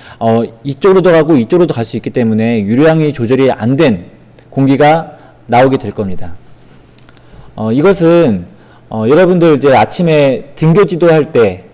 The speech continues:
학생부장님이 뭐 두발 지도도 하고 교복 지도도 하고 책가방 검사도 하고 이제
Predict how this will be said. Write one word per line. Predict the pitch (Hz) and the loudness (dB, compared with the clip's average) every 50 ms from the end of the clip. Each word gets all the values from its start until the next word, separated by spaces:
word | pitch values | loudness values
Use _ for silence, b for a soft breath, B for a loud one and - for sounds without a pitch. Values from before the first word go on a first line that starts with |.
| _ _ _ _ | _ _ _ _
학생부장님이 | - 170 - - 214 202 180 175 175 170 147 139 127 120 117 120 123 123 110 95 | -16 -8 -4 0 0 0 2 2 0 0 0 0 0 0 0 0 0 -2 -2 -4
뭐 | 92 95 98 | -6 -8 -10
두발 | - - 120 113 127 120 110 | -10 -8 -2 0 0 0 0
지도도 | 107 104 113 110 101 113 117 | 0 -2 -2 0 0 -2 -2
하고 | 123 127 120 113 - 117 113 113 107 | -2 -2 -4 -4 -4 -2 -2 -2 -2
교복 | - - 113 123 110 - | -2 -4 -4 -4 -4 -4
지도도 | 120 104 113 107 104 113 | -4 -2 -2 0 0 -2
하고 | 120 131 131 127 123 110 - 117 117 117 113 | -2 -2 -2 -2 -2 -4 -4 -4 -2 -2 -2
책가방 | 110 - 160 - 156 147 143 131 | -4 -4 -4 -2 -2 0 -2 -2
검사도 | 120 - 113 113 123 120 107 - 127 | -4 -4 -4 -4 -4 -4 -4 -4 -2
하고 | 139 139 135 131 131 127 127 123 113 | -2 -2 -2 -2 -2 -4 -2 -2 -2
이제 | 104 117 113 110 | -2 -2 -4 -4